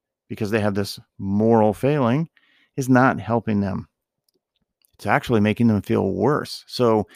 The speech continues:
if anything, you're contributing to their addiction by judging them and deeming them guilty of having a moral failing. So let's get off that. Let's make a change with that.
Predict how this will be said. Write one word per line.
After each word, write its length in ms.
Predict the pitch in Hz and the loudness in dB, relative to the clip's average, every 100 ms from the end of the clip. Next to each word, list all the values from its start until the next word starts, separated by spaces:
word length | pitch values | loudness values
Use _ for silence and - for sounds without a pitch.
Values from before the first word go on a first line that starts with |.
| _ | _
if 140 | 117 107 | -2 2
anything, 380 | 160 190 104 | 4 4 2
you're 120 | 104 104 | 2 0
contributing 960 | 101 - - 151 185 110 104 101 107 - _ _ _ - | -2 -4 -4 -2 0 0 0 -2 -4 -8 _ _ _ -2
to 100 | 135 | 2
their 180 | 120 | 4
addiction 440 | 104 135 151 120 107 | 4 2 2 0 2
by 120 | 104 | 0
judging 460 | 95 107 135 139 104 | 2 2 2 2 2
them 340 | 101 104 120 - _ _ _ - | 0 0 -2 -8 _ _ _ -2
and 220 | 110 95 | -2 2
deeming 480 | 110 117 123 120 110 | 4 6 6 6 6
them 280 | 110 110 101 | 4 4 2
guilty 400 | 117 123 110 98 | 2 2 0 -4
of 100 | 95 | 0
having 340 | 110 110 107 | 0 0 -2
a 60 | 98 | -2
moral 280 | 110 113 | 0 0
failing. 480 | 101 117 135 113 95 - _ _ _ _ _ _ _ _ _ | 0 -4 -4 -6 -10 -14 _ _ _ _ _ _ _ _ _
So 140 | - | -4
let's 180 | 120 - | -4 0
get 180 | 143 135 | 2 4
off 260 | 151 151 | 4 2
that. 460 | - 117 113 110 - _ _ _ _ _ _ _ | 2 4 2 0 -12 _ _ _ _ _ _ _
Let's 180 | 107 - | -12 -4
make 140 | 123 | -2
a 60 | 117 | -2
change 380 | - 113 127 117 | 0 2 4 2
with 180 | 104 - | -4 -6
that. 260 | 101 - | -10 -12